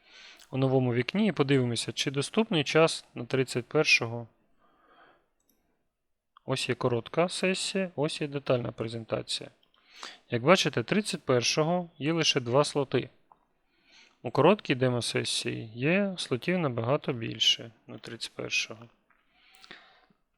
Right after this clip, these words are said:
Тобто, що ми робимо? Ми цей календар, оцей лінк, надсилаємо клієнтам або у пошті, або викладаємо на наш вебсайт. І пропонуємо клієнтам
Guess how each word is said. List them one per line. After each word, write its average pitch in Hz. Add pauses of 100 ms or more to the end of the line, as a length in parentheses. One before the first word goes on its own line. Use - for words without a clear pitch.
(240)
Тобто, -
що 254
ми 233
робимо? 120
Ми 202
цей 190
календар, 131
оцей 135
лінк, 127 (840)
надсилаємо 180
клієнтам 123
або 170
у 151
пошті, 123
або 139
викладаємо 139
на 123
наш 127
вебсайт. 123 (640)
І 233
пропонуємо 160
клієнтам 180